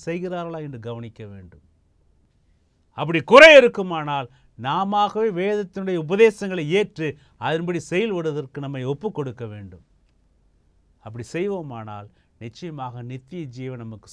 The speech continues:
சொந்தமாகும். மறுமையின் வாழ்க்கையை தேவாதி தேவனோடு கழிப்பதற்கு நமக்கு ஒரு பெரிய பாக்கியம் கிடைக்கும்.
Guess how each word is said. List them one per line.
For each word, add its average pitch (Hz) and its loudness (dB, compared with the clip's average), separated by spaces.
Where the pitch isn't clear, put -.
சொந்தமாகும். 104 -14
மறுமையின் 233 10
வாழ்க்கையை 208 6
தேவாதி 196 8
தேவனோடு 190 2
கழிப்பதற்கு 143 -6
நமக்கு 131 -10
ஒரு 117 -8
பெரிய 220 2
பாக்கியம் 185 4
கிடைக்கும். 110 -16